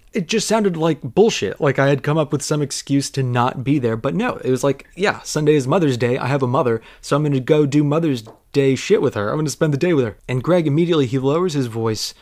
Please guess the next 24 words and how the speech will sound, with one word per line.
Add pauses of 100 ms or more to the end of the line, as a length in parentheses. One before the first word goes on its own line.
(320)
as
if
I'm
his
doctor
and
I
just
said,
"We're
gonna
remove
something."
And
he
goes, (400)
"So
you're
not (120)
gonna
be
here
on
Sunday?"